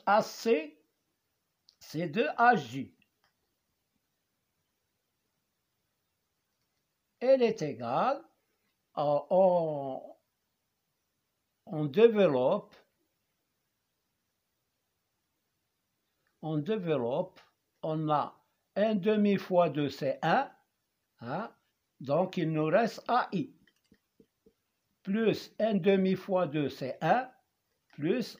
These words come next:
A J. Alors, A I plus A J est égal à deux A M, parce que M est le milieu de,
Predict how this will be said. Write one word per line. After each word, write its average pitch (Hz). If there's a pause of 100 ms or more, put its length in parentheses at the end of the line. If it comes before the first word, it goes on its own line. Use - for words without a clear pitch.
A 220
J. 117 (1700)
Alors, 170
A 277
I 247 (160)
plus 202
A 151
J 156
est 180
égal 262 (160)
à 160
deux 120 (280)
A 233
M, 196
parce 180
que 202 (160)
M 302
est 262
le 254
milieu 277
de, 226